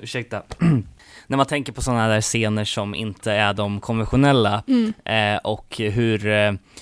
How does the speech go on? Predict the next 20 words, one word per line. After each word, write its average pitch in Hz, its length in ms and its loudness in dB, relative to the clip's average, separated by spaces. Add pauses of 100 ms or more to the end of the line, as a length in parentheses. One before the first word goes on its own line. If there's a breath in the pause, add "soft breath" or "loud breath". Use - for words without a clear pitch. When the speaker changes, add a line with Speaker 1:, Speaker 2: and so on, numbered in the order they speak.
(100)
Speaker 1:
hur 123 140 4
svårt 139 380 2
det 127 80 4
ändå 113 180 4
säkert 107 320 0
kan 117 220 4
vara 135 440 6
att 110 100 0
få 117 120 -4
tag 113 380 2
på 110 100 -2
någonstans 110 400 2
att 107 60 -4
spela 117 400 2
in 104 480 2
och - 100 0
Speaker 2:
Mm. 214 220 2
Speaker 1:
repa, 127 720 4
liksom. 90 380 -6
Speaker 2:
Mm. 214 280 0